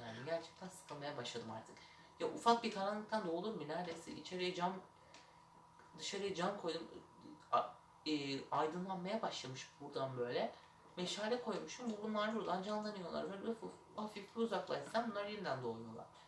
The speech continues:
Nasıl oluyor bir şey anlamadım. Bu evin altında spawner mı var? Ne var anlamadım ki. Hakikaten bu evin altında spawner olduğundan şüphelenmeye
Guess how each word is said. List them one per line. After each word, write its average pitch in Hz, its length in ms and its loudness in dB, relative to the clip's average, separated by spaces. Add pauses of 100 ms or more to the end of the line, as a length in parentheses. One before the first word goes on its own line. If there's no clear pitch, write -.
(400)
Nasıl 294 260 0 (100)
oluyor 160 300 -2 (120)
bir - 60 -12
şey - 260 0
anlamadım. 196 380 0
Bu 151 60 2
evin 175 160 0
altında 220 320 -2
spawner 233 500 4
mı 208 160 0
var? 151 220 6
Ne 214 120 2
var 202 140 4
anlamadım 185 440 0 (100)
ki. - 80 -12 (1900)
Hakikaten 202 420 -2
bu 185 40 4
evin 196 180 2
altında 202 360 -6
spawner 202 480 -2
olduğundan 196 500 -2
şüphelenmeye 135 540 -6